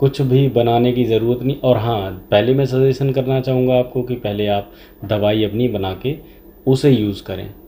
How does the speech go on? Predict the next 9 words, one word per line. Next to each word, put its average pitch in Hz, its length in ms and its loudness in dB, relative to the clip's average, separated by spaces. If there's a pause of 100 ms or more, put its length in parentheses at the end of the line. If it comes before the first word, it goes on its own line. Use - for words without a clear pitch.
(360)
उसके 120 240 0
बाद 143 180 8
अगर 143 200 4
लाभ 120 300 4
ना 110 160 -2
मिले 120 260 -2
तो - 300 -6
हमसे 113 440 -4 (220)
मंगाएं, 87 360 -8